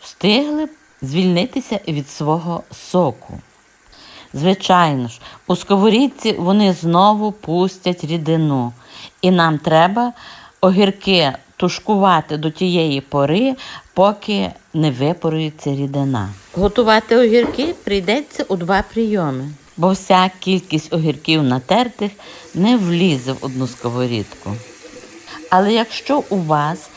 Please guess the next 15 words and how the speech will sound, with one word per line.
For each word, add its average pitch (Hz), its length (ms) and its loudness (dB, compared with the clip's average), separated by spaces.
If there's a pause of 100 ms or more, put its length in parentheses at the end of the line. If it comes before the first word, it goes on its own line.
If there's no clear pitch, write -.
(220)
є 170 400 0
друга 147 380 -2
сковорідка, 147 800 -6
то 156 180 -8
можете 135 500 -6
це - 240 -6
зробити 139 640 -8 (600)
одночасно. 151 840 -2 (840)
Бачите, 175 560 0 (280)
як 233 360 0
випарувалася 196 1040 0
рідина. 156 560 -4 (720)
Сковорідка 196 760 -2
зовсім 143 500 -4
суха, 214 540 -2